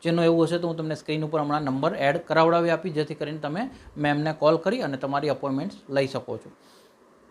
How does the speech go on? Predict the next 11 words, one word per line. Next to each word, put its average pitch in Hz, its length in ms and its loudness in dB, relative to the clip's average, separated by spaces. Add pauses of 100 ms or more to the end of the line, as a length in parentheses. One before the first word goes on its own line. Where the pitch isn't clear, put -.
(340)
હવે 156 140 4
હું 190 180 4
તમારી 190 280 2
એક 196 200 -2
વસ્તુ, 160 220 -4
એક 185 200 0
આઈડિયા 151 460 2
આપું 160 240 -2
કે 233 60 -4
જેની 196 340 2
અંદર 123 260 -2